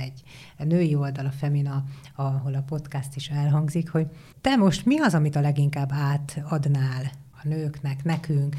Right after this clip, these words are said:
akár azoknak, akik most érnek nővé, így visszagondolva, ha te másképp csináltál volna bármit, vagy bármilyen értelemben, ha kiragadsz ebből, amit most így összehordtam, egy neked, neked tetsző kis szeletet, hogy mi az, amit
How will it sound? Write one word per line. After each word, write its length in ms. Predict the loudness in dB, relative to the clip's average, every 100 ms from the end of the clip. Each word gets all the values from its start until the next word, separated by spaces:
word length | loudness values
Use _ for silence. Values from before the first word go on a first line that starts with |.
| -6 -4
akár 340 | 0 2 4
azoknak, 400 | 2 0 -2 -2
akik 240 | -2 -2 2
most 260 | 0 2
érnek 460 | 0 2 2 2 0
nővé, 580 | 0 0 -2 0 -2 -4 -10 -8
így 200 | -2 0
visszagondolva, 1080 | 0 -2 -2 -2 -2 0 -2 -2 -4 -6 -6 -8
ha 120 | -6 -4
te 100 | -2
másképp 480 | -4 -4 -6 -8
csináltál 500 | -4 -2 -2 -2 -2
volna 280 | -2 0 0
bármit, 540 | -2 -4 -4 -4 -4 -8 -14 -20 -6 0
vagy 160 | 2
bármilyen 520 | 4 4 6 6 6
értelemben, 600 | 4 2 2 0 2 4
ha 100 | 2
kiragadsz 520 | 4 2 2 -2 -2 -2
ebből, 280 | -2 -2
amit 260 | -2 -4 -2
most 220 | -4 -2
így 140 | -4 -4 -10 -16 -6
összehordtam, 920 | -2 -2 2 4 4 4 4 4 4 0 -4
egy 300 | -2 2 4
neked, 440 | 4 4 2 0 0
neked 320 | -2 -2 -2
tetsző 420 | -2 -4 -2 -6 -6
kis 120 | -8
szeletet, 640 | -4 -2 0 -2 -4 -4
hogy 160 | -4 -4 -6 -6
mi 120 | -2 2
az, 180 | 2
amit 400 | 2 2 0 -4